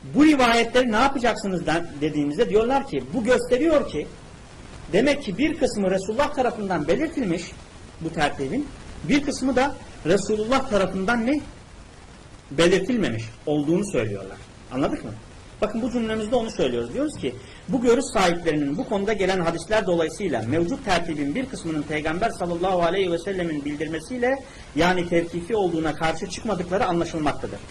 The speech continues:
Ancak onlar tertibin bir kısmının içtihadi olduğunu düşünmektedirler. Bu içtihadi kısmın da ne kadar olduğu konusunda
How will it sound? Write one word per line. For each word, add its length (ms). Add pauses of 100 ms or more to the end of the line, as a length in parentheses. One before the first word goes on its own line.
(280)
Ancak 420
onlar 320 (340)
tertibin 760
bir 180
kısmının 480
içtihadi 560
olduğunu 380
düşünmektedirler. 760 (680)
Bu 160
içtihadi 480
kısmın 680 (520)
da 340
ne 160
kadar 360
olduğu 400
konusunda 600